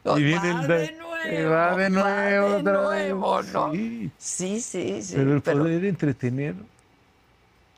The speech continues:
Speaker 1: es mágico, es, es sanador.
Speaker 2: Sí.
Speaker 1: Y cuando me subí al escenario y sentí los aplausos, dije, "No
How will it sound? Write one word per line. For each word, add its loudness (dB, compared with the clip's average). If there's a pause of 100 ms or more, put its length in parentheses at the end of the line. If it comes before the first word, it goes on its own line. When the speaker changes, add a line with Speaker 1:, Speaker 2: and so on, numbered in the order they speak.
(200)
Speaker 1:
es -6
mágico, -4
es, -4
es -12
sanador. -2
Speaker 2:
Sí. -8 (320)
Speaker 1:
Y -8
cuando -2
me 0
subí -2
al 0
escenario -4 (1040)
y -8
sentí -4
los -4
aplausos, -4 (1120)
dije, -6
"No -6